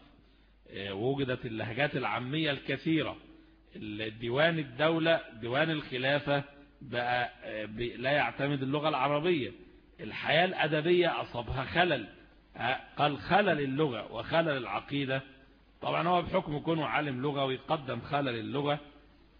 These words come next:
آه، آه، على خلل العقيدة. طبعًا خلل العقيدة أولى بالتقديم، وإن كان سبحان الله هتلاقي ارتباط فعلًا وثيق جدًا، حتى تلاقي العلمانيين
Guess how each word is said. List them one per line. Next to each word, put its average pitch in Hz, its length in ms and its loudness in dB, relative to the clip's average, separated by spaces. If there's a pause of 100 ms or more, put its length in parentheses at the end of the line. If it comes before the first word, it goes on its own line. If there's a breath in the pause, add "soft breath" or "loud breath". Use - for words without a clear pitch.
(120)
آه، 120 420 0
آه، 113 920 -4 (340)
على 123 280 0
خلل 160 220 0
العقيدة. 117 540 -4 (120)
طبعًا 151 320 -6 (220)
خلل 151 160 -2
العقيدة 135 420 -4
أولى 135 300 0
بالتقديم، 135 680 -2 (360 loud breath)
وإن 131 300 0
كان 202 240 2
سبحان 170 420 2
الله 139 240 0
هتلاقي 147 440 -4
ارتباط 139 420 -4
فعلًا 131 480 -4
وثيق 151 380 -4 (140)
جدًا، 127 440 -2 (400 loud breath)
حتى 175 440 0
تلاقي 156 480 0 (380)
العلمانيين 143 960 0